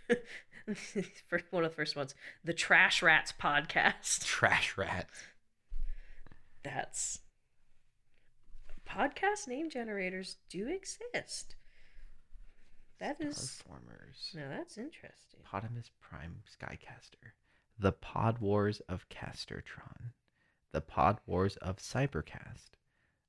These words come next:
Speaker 2: Autopod Jedi Caster. Podobot Jedi Caster. I'm leaning towards Autopod Jedi Caster, personally.
Speaker 1: Is it too much of a mouthful?
Speaker 2: Well,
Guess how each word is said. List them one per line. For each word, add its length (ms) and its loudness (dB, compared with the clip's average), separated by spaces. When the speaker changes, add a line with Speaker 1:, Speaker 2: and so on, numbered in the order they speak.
Speaker 2:
Autopod 1040 6
Jedi 400 2
Caster. 560 -4
Podobot 680 6
Jedi 280 2
Caster. 560 -8
I'm 220 8
leaning 300 10
towards 320 8
Autopod 720 10
Jedi 340 2
Caster, 500 2
personally. 640 -2
Speaker 1:
Is 140 0
it 120 -4
too 140 -2
much 220 0
of 80 -4
a 60 0
mouthful? 720 0
Speaker 2:
Well, 220 6